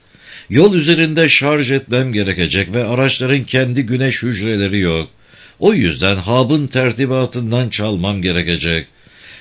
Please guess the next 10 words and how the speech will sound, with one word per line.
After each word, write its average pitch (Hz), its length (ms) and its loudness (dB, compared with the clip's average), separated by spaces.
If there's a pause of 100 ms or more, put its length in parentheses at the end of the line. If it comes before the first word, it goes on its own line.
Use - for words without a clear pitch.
Yolculuk 160 560 2
sırasında 85 540 -2
nefes 101 400 0
almak, 80 400 -4
yemek 110 400 0
yemek 85 360 -2
ve 107 100 0
su 147 220 0
içmek 120 380 -2
zorundayım. 87 760 -2